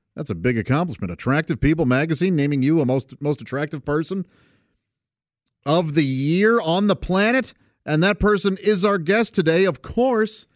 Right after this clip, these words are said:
I'm talking about you. Thank you for being here.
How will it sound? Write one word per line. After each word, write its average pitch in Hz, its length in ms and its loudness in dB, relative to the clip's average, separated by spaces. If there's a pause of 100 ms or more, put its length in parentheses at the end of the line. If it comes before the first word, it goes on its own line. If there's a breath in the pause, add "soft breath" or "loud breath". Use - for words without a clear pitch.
(340)
I'm 226 260 -6
talking 165 720 -2
about 165 840 -2 (640)
you. 277 760 4
Thank 247 440 -2
you 104 140 -6
for 104 140 -12
being 127 380 2
here. 120 400 2